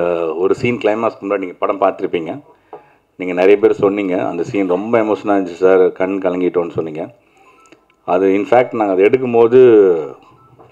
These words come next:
ஆ, you might be knowing that actually. Remember, செவன் ஃபிஃப்டீன் ஆயிடுச்சு. செவன் ஃபிஃப்டீன் ஆச்சு ஈவினிங்கு, ரெண்டும் டென் ஓ கிளாக் கால் ஷீட் முடியுது. அப்போ தான் சீனே ஸ்டார்ட் பண்ணோம்.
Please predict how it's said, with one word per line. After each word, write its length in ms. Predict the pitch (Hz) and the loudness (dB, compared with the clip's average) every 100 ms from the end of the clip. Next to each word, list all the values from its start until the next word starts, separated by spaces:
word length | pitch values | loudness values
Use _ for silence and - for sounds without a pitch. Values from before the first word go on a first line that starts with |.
| _ _ - _ _ - | _ _ -20 _ _ -14
ஆ, 840 | 90 87 87 85 87 87 85 85 | -6 -4 -2 -2 -2 -4 -6 -6
you 340 | 82 80 - 92 | -10 -12 -8 -6
might 220 | 104 117 | -6 -6
be 80 | 117 | -6
knowing 280 | 104 110 95 | -4 -4 -2
that 180 | 117 | -2
actually. 400 | 95 87 - 85 82 90 | -2 -6 -8 -10 -8 -2
Remember, 380 | 101 117 139 139 - - - | 0 2 0 0 -4 -20 -6
செவன் 540 | 95 104 113 110 104 95 | -2 -2 -4 -8 -8 -6
ஃபிஃப்டீன் 420 | 110 - 139 127 | -6 -2 0 2
ஆயிடுச்சு. 380 | 107 101 - 90 _ _ _ _ _ _ _ _ _ _ - | 2 2 -2 -8 _ _ _ _ _ _ _ _ _ _ -2
செவன் 220 | 107 123 | 0 0
ஃபிஃப்டீன் 320 | 120 131 127 | 0 2 4
ஆச்சு 180 | 117 104 | 2 2
ஈவினிங்கு, 480 | 107 113 107 92 120 - | 2 2 0 0 -2 -2
ரெண்டும் 440 | 90 92 110 92 - _ - | -2 0 0 -2 -6 _ -6
டென் 160 | 104 | -2
ஓ 40 | 107 | 2
கிளாக் 240 | 117 113 | 2 2
கால் 200 | 101 104 | 2 2
ஷீட் 280 | - 95 95 | 2 -2 -2
முடியுது. 480 | 92 101 85 87 - - | 0 0 0 -2 -6 -12
அப்போ 200 | - 87 | -6 0
தான் 160 | 104 98 | 2 0
சீனே 280 | 98 101 104 | -2 -2 -2
ஸ்டார்ட் 360 | - 90 - | 0 -2 0
பண்ணோம். 320 | 95 78 78 | -4 -4 -8